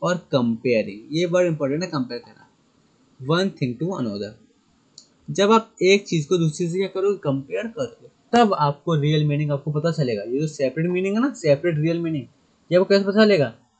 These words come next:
जब आप comparison करोगे। तो कंपैरिजन कैसे करें? हाँ, यहाँ पे आपको टाइम का मीनिंग करना है money से compare। Time को आपको किससे compare करना है? Money से compare करना है, ठीक है sir, करते हैं।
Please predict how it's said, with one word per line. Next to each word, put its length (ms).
जब 100
आप 200
comparison 600
करोगे। 540
तो 60
कंपैरिजन 420
कैसे 220
करें? 180
हाँ, 340
यहाँ 200
पे 100
आपको 180
टाइम 300
का 80
मीनिंग 300
करना 200
है 60
money 340
से 160
compare। 340
Time 220
को 100
आपको 160
किससे 240
compare 320
करना 260
है? 60
Money 240
से 160
compare 440
करना 480
है, 240
ठीक 200
है 60
sir, 200
करते 320
हैं। 220